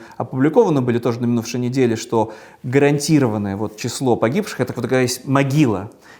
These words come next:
в том числе и мобилизованных, э, перешагнуло тринадцать тысяч.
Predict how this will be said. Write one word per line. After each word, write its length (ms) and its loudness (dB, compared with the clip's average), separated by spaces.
в 80 -4
том 60 -4
числе 220 -4
и 20 -2
мобилизованных, 920 2
э, 320 0
перешагнуло 760 0
тринадцать 440 2
тысяч. 440 -2